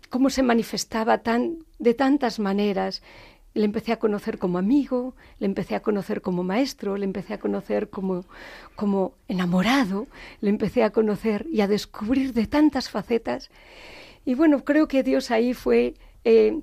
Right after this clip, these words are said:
ganando, eh, mi corazón y transformando mis conocimientos de Dios en mí. Y bueno, pues llegó un momento en que me destinaron para Filipinas. Mi primer, mi primer país fue Filipinas.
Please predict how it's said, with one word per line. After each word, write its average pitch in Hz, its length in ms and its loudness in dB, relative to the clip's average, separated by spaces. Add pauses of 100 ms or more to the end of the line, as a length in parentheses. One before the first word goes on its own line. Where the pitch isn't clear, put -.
(200)
ganando, 254 760 4 (260)
eh, 220 260 4
mi 226 180 4
corazón 240 640 2 (120)
y 262 120 -4
transformando 226 1000 2 (380)
mis 240 260 4
conocimientos 233 920 4
de 190 120 2
Dios 190 440 0 (160)
en 190 180 0
mí. 180 200 0 (680)
Y 262 80 0
bueno, 311 260 6
pues 185 560 -2
llegó 226 240 2
un 269 80 6
momento 277 460 4
en 220 160 2
que 202 400 0
me 220 120 2
destinaron 214 800 0 (360)
para 190 420 0
Filipinas. 247 640 0
Mi 202 100 -2
primer, 214 600 -2
mi 214 140 0
primer 220 400 0
país 208 300 -2
fue 214 160 0
Filipinas. 190 800 -2